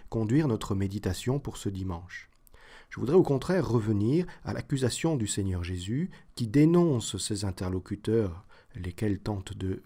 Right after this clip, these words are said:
le conduire dans un piège mortel, qu'il les dénonce en tant qu'hypocrite. Euh, voilà où le Seigneur nous rejoint,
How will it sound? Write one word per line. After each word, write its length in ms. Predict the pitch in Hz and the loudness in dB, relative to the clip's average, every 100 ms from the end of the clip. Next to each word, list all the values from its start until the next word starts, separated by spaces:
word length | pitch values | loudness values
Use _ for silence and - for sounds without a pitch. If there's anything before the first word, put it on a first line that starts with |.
| - | -8
le 200 | 95 90 | -6 -6
conduire 520 | 95 - 95 156 135 | -8 -8 -2 0 0
dans 220 | 92 92 | -2 -4
un 80 | 90 | -4
piège 340 | - 98 90 | -4 -6 -6
mortel, 520 | 90 87 - 143 175 - - - - | -6 -10 -8 -8 -8 -10 -18 -20 2
qu'il 160 | 156 156 | 8 8
les 120 | 151 | 8
dénonce 500 | 139 165 190 180 - | 6 4 2 -2 -2
en 180 | 123 123 | 0 0
tant 240 | 127 180 | 0 -2
qu'hypocrite. 1080 | 156 - 175 - 110 - - 92 - - - - _ - - _ _ _ _ - | -2 -2 -4 0 -4 -4 -6 -6 -8 -16 -20 -20 _ -20 -20 _ _ _ _ -18
Euh, 60 | - | -12
voilà 460 | 131 110 147 190 - | -6 2 2 4 2
où 100 | 127 | 4
le 80 | 127 | 4
Seigneur 440 | 123 113 143 156 | 4 2 4 4
nous 140 | 127 123 | 2 2
rejoint, 520 | 107 101 98 104 | 0 0 -2 -4